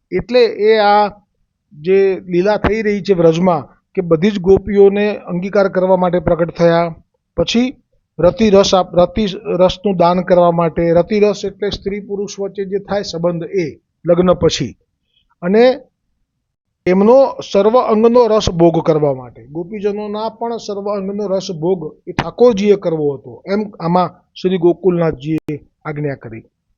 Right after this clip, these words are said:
એટલે આમાં કોઈને પણ એવો સંશય થાય કે શું શ્રી કૃષ્ણ રામથી જુદા એટલે આવા છે, કામી છે, કે એમને પણ બધાનો ભોગ કરવાનું મન થયું, ગોપીજનોનો, કોકની સ્ત્રીઓનો,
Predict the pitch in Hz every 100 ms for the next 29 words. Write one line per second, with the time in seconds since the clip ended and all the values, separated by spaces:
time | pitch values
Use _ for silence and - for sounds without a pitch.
0 | _ _ _ _ _ _ 139 165 156 180
1 | 190 190 208 214 220 220 214 202 233 226
2 | 220 214 208 226 208 - 202 - 190 190
3 | 202 180 175 185 214 180 185 190 214 202
4 | 202 175 165 233 240 233 180 220 262 214
5 | 247 _ _ _ _ _ _ 185 175 165
6 | 202 233 220 196 220 220 170 185 202 208
7 | 208 214 214 202 208 208 208 190 196 208
8 | 202 202 208 202 - 190 208 214 - 202
9 | 208 208